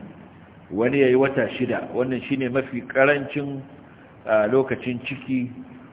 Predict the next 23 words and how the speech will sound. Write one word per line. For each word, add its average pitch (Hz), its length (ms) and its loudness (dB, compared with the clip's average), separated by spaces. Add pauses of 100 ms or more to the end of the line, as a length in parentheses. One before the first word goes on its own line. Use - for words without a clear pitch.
(100)
ko 120 140 0
lokacin 131 440 -2
da 110 80 -2
ciki 123 360 -4
yake 117 160 -4
ɗauka 123 320 2
a 92 80 0
jikin 110 320 -6
mace, - 280 -10 (200)
shi 123 100 -2
ne 123 100 0
watanni 101 440 -2
guda 98 260 -2
shida. 87 280 -8 (1600)
Wani 139 280 6
kuma 160 240 4
ya 143 100 8
wuce 139 260 2
haka 117 320 0
har 131 300 2
zuwa 139 200 6
wata 117 360 2
tara. 101 280 -2